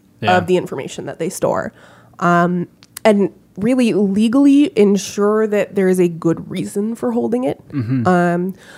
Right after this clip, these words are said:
Speaker 2: so for us, which is the only real example that we have any background details on, but we only hold in Yo World the information that we need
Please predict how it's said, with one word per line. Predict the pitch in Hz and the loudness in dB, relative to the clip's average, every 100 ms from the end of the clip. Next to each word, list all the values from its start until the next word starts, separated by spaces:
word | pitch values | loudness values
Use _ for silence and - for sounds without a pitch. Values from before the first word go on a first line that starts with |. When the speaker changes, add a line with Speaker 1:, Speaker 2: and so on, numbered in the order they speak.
| - | -20
Speaker 2:
so | - 208 190 | -10 -8 -4
for | - 185 | 0 4
us, | 269 190 190 - | 4 4 0 -4
which | 185 - 185 | -4 -4 -6
is | 160 - - | -8 -10 -12
the | 123 | -8
only | 147 151 | -8 -6
real | 160 160 | -6 -6
example | - 135 139 147 | -6 -8 -6 -6
that | 127 | -4
we | 156 165 | -4 -4
have | 156 156 139 | -4 -8 -6
any | 170 151 151 - - - - | -4 -4 -6 -10 -20 -14 -4
background | 175 - 156 165 | -4 -2 -2 -2
details | 156 165 165 | -2 -2 0
on, | 160 170 | 0 0
but | 175 156 - - - - | 0 -4 -8 -20 -20 -12
we | - 233 247 254 254 - | -2 2 4 4 2 2
only | 214 247 262 | 4 4 4
hold | 247 214 214 190 180 175 - | 2 4 4 6 4 0 -2
in | 180 | 0
Yo | 175 | 0
World | 170 170 175 | 0 -2 0
the | 185 | 0
information | 190 196 175 170 196 180 | 0 0 0 -2 -4 -4
that | 180 - 180 180 | -6 -10 -14 -10
we | 208 190 | -6 -6
need | 185 185 170 165 151 - | -6 -6 -8 -8 -12 -18